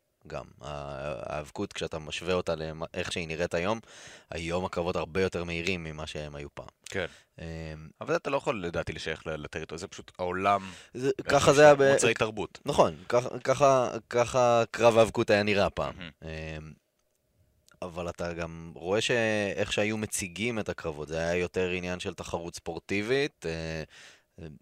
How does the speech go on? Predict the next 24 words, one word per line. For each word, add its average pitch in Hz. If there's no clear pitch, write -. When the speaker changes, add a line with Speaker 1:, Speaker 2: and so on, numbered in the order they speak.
Speaker 1:
דברים 92
שהם 107
יותר 101
בסיסיים, 82
לא 82
הייתה 90
לך 87
עלילה 82
מאוד 82
מאוד 82
מורכבת, 82
Speaker 2:
מהמם. 80
Speaker 1:
אה, 78
וגם 90
המוצר 98
הטלוויזיוני 104
היה 73
הרבה 90
יותר 95
בסיסי, -
מבחינת 85
התצוגה. 82
ואז 85
מגיע 87